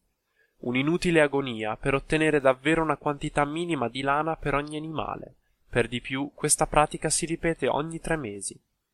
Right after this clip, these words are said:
Dalla prossima collezione, autunno-inverno duemilaventidue duemilaventitré, Armani penserà a tutelare questi piccoli animali e anche a dimostrare un impegno concreto a supporto della natura.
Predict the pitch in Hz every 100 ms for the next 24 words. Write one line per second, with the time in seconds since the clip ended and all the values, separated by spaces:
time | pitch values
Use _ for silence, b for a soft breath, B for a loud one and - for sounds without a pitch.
0 | _ _ _ _ - 123 123 127 - 165
1 | - 165 143 - 135 123 - - 117 107
2 | 107 110 - 117 - 147 151 139 131 127
3 | 117 113 113 120 123 123 120 120 131 127
4 | 139 117 117 135 127 113 113 - - 135
5 | 156 - 147 147 156 165 170 170 170 165
6 | 175 165 131 - 139 156 147 120 113 -
7 | 123 - 131 165 - 123 117 123 135 104
8 | 104 120 - 139 151 170 175 160 160 165
9 | - 156 127 117 117 - 170 147 123 123
10 | 117 147 151 - 160 - - - - 135
11 | - 143 143 147 151 160 - - -